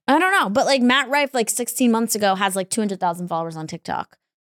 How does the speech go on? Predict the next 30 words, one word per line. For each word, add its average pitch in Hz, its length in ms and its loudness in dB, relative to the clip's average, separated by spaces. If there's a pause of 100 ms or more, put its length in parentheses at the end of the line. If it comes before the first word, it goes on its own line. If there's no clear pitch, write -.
(160)
Now 208 540 4
he 208 180 -4
has 190 320 0
almost 202 380 -4
ten 247 280 2
million 196 340 0
followers. 170 640 -4
I 240 120 2
don't 233 100 2
know 190 80 0
how 185 80 -2
many 170 140 -2
he 151 40 -4
has. 147 200 -6
Probably 196 180 0
ten, 175 340 -4
twelve, 156 260 -2
something 202 260 0
like 175 160 -4
that. 131 200 -2 (400)
He 233 220 4
sold 262 360 4
out 226 300 2
so, 277 360 2
he 247 440 -4 (400)
sold 294 320 4
out 269 160 4
a 240 80 4
world 302 540 0
tour 269 400 0